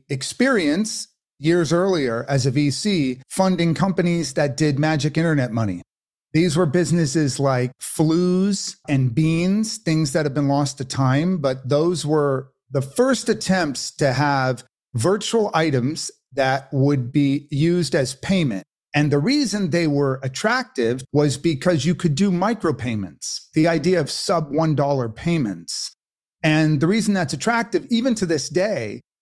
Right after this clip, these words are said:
is because it's almost impossible to do sub one dollar payments. For those of you who have ever gone to a merchant to buy something, sometimes they'll say if it's under five dollars, no credit cards.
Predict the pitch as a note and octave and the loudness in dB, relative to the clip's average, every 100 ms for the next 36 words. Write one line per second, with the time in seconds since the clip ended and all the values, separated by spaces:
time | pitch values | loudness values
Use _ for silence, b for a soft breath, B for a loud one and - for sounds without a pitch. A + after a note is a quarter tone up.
0 | _ F3 C3 F#3+ - F#3+ F#3+ F#3+ G3+ G3 | _ -2 -2 0 0 0 2 0 0 0
1 | G3 E3+ G3 F#3 - E3 F#3 C#3 E3+ G#3 | 0 0 0 0 0 0 0 0 -2 0
2 | A#3+ F3+ - - C#3+ B2 B2+ C3 B2 A#2 | 0 0 -2 -2 -2 0 0 0 0 -2
3 | A2+ B2 A2+ G#2+ G2 - - _ _ _ | -2 -2 -2 -2 -4 -6 -12 _ _ _
4 | E3 E3 G3 D#3 F3+ F#3+ E3 F3 E3+ C#3+ | 2 4 4 2 2 2 2 0 0 0
5 | E3 E3+ E3 - D#3+ D3 D3+ E3 F3 F#3+ | 0 0 -2 -2 -2 0 0 0 -2 -2
6 | D3+ A#2+ C#3 D3+ - F3+ D#3 G3 G3 F#3 | -2 -2 0 -2 -2 -2 0 0 0 0
7 | F3 F3+ E3+ C3+ D#3+ C3+ E3 D#3+ C3+ D#3 | 0 0 0 0 -2 -2 0 0 -2 -2
8 | D3+ D3 D3+ C#3+ C3+ C#3+ C3+ C#3 B2+ D#3 | 0 0 0 2 2 2 0 0 0 0
9 | C#3+ B2 G2+ D#2+ - | -2 -2 -6 -6 -10